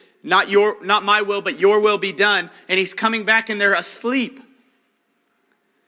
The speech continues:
It's like over and over he has, it's just this question. It's like, are they not listening to anything he's saying? Up until the final hours, he's still having to remind them of everything he's told them,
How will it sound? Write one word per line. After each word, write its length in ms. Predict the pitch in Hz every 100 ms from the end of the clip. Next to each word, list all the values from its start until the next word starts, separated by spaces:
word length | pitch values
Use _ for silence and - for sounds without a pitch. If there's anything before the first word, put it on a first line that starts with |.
| _ _ _ _ _
It's 120 | 202 240
like 240 | 226 226
over 320 | 233 254 269
and 140 | 247 214
over 260 | 247 233
he 200 | 180 226
has, 280 | 220 226 - - _ _ _ _ _
it's 400 | - - 165 196
just 240 | - 233 240
this 140 | 214
question. 400 | - 233 233 226
It's 160 | 208 214
like, 120 | 202
are 80 | 170
they 120 | 220
not 200 | 254 151
listening 640 | 185 202 214 220 226 226 _ -
to 180 | 196
anything 460 | 180 208 208 208 196
he's 220 | 190 175
saying? 320 | - 156 110 - _ _ _ _ _ _ _ _ -
Up 160 | 240 254
until 280 | 233 254
the 120 | 226 -
final 480 | 247 254 277 285 233
hours, 680 | 233 247 175 104 - - _ -
he's 220 | 220 214
still 300 | - 247 254
having 380 | 208 226 233 208
to 280 | 214 156 - - _ 139
remind 480 | 151 175 208 190
them 240 | 131 104 95 _ -
of 180 | 139 117 -
everything 720 | 190 214 214 214 208 208 202 _ -
he's 240 | 190 -
told 280 | 190 170 117
them, 220 | 90